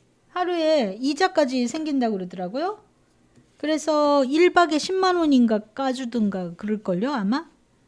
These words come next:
그만큼, 네. 경제적인 능력이 그렇게 있어 보이지는 않아요.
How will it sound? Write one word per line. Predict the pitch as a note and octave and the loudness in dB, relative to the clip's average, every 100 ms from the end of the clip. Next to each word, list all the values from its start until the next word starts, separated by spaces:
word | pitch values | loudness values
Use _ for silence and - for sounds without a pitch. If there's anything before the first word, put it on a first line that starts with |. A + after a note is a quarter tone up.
| _ _ | _ _
그만큼, | - C4+ C#4 C4 A#3 B3 G3 E3 E3+ _ _ _ _ _ _ _ _ _ _ | -2 2 0 0 0 2 0 -4 -12 _ _ _ _ _ _ _ _ _ _
네. | G#3 G3+ F3 D#3+ - _ _ _ _ _ _ _ _ _ _ _ _ _ _ _ _ _ _ - - _ _ _ _ _ _ _ _ _ _ _ _ _ - - | -6 -4 -6 -8 -18 _ _ _ _ _ _ _ _ _ _ _ _ _ _ _ _ _ _ -20 -20 _ _ _ _ _ _ _ _ _ _ _ _ _ -20 -18
경제적인 | - G3 G#3 D#4 F#4 G4+ | -2 0 2 0 0 2
능력이 | D#4 A#3 A#3 A3 | 4 6 4 2
그렇게 | G#3+ F3+ F#3+ | -4 -4 -4
있어 | F3+ - A#3+ | -6 -4 -2
보이지는 | G#3+ F3 F#3 G#3+ | -2 -4 -2 -2
않아요. | F#3+ D#3+ D3 D#3 | 0 -4 -8 -10